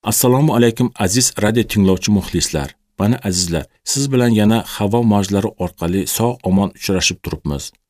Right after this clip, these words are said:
Shu imkoniyat uchun Otamiz Xudoga minnatdormiz. Aziz radio tinglovchi birodarlar, odamlarni nizoli vaziyatga nisbatan uch xil javobi mavjud.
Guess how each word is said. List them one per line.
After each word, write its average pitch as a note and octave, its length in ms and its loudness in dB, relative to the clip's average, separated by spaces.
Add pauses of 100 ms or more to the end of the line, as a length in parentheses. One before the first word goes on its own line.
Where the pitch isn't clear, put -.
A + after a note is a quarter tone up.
Shu - 160 -2
imkoniyat G#2+ 680 2
uchun A2 300 -2 (160)
Otamiz G#2+ 420 2
Xudoga F2 580 0
minnatdormiz. D2+ 840 -4 (200)
Aziz B2 460 -2
radio G#2 240 0
tinglovchi F2+ 500 -2
birodarlar, D#2 540 -2 (300)
odamlarni A#2+ 760 2
nizoli A2 440 2
vaziyatga G#2 480 0
nisbatan G2+ 520 -2 (220)
uch B2+ 240 -2
xil A#2+ 120 0
javobi E2 520 0
mavjud. C#2 380 -6